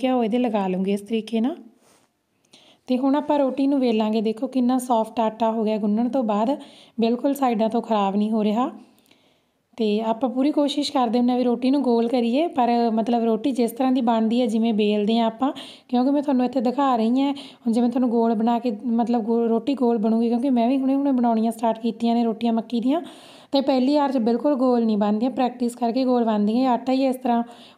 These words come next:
ਹੁੰਦਾ ਮੱਕੀ ਦਾ ਵੀ ਰੋਟੀ ਹੈ ਜਿਹੜੀ, ਉਹ ਚਿਪਕਦੀ ਹੈ ਤੇ, ਮਤਲਬ, ਜ਼ਿਆਦਾ ਜੇ ਆਪਾਂ ਕਣਕ ਦਾ ਮਿਕਸ ਕਰ ਲੈਂਦੇ ਹਾਂ, ਫਿਰ ਗੋਲ ਬਣ ਜਾਂਦੀ ਹੈ ਆਸਾਨੀ ਨਾਲ,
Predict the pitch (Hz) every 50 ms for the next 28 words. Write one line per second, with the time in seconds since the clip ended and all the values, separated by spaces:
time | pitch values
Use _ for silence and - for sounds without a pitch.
0 | - 233 226 214 233 247 240 247 247 240 240 240 240 262 285 320 277 247 233 220
1 | 208 220 - 262 269 269 233 254 240 247 254 269 262 269 - 233 220 220 - -
2 | 226 214 240 233 240 240 240 233 254 240 233 233 226 226 226 - - - - -
3 | - _ - 226 226 233 240 240 226 240 202 208 233 220 214 220 226 233 233 233
4 | 233 - - - - - - 226 202 233 233 233 254 247 254 247 226 220 233 226
5 | 240 233 233 233 233 - - 269 262 247 240 226 240 240 240 247 240 233 233 240
6 | 226 226 220 208 208 208 208 202 226 220 220 233 240 233 247 233 226 233 262 269
7 | 285 302